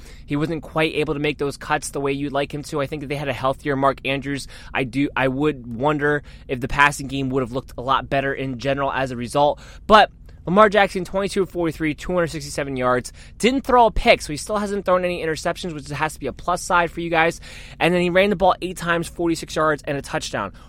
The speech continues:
Always giving you the floor. Still went over twenty points as a quarterback. He still was one, gonna be one of the top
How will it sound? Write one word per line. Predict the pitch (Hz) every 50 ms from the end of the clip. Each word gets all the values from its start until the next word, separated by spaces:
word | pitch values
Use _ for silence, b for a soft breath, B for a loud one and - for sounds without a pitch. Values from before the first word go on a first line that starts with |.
| B B -
Always | - 180 208 233 247 247 233 190
giving | - 214 208 190 196 196
you | 190 180
the | 175
floor. | 165 - - 170 156 123 104
Still | 95 - - - 208 214 214
went | 214 202 -
over | 180 202 185 190 185
twenty | - - 190 185 185 175
points | - - 180 175 160 175
as | 170 151 160
a | -
quarterback. | - - 160 147 131 123 117 104 - B B B B B B
He | - 175
still | 165 - - 220 214 208
was | 202 175
one, | 190 202 196 175
gonna | 185 185 185
be | 170 185
one | 170 170 175 170
of | 165 160
the | -
top | - 185 185 180 -